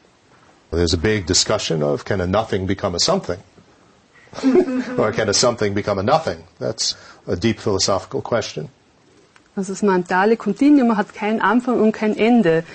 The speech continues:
Speaker 2: Äh, äh, ist nicht geschaffen worden, aber trotzdem beeinflusst von Umständen. Da gibt es dann eine große Diskussion, gibt, äh, ist es möglich, von etwas, von nichts etwas, äh,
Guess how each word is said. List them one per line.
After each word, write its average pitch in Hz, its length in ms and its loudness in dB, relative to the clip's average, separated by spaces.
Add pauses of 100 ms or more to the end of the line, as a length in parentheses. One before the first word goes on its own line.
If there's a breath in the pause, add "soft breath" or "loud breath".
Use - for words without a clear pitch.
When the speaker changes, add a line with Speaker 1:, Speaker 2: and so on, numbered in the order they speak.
(300 loud breath)
Speaker 2:
Äh, 202 40 -2 (800)
äh, 180 40 -2
ist - 180 -8
nicht 220 240 0
geschaffen 202 640 0
worden, 208 300 0
aber 185 200 -2
trotzdem 208 360 -4
beeinflusst 208 560 -4
von 214 100 -6
Umständen. 165 800 2 (220 loud breath)
Da 190 40 -8
gibt 208 220 -4
es 214 80 -6
dann 202 120 2
eine 196 80 4
große 214 320 2
Diskussion, 226 680 0
gibt, 262 300 -2
äh, 214 140 2
ist - 140 -2
es 214 120 -4
möglich, 233 340 0
von 202 200 -2
etwas, 190 460 -4
von 190 200 0
nichts 302 340 2
etwas, 202 440 -2
äh, 185 280 2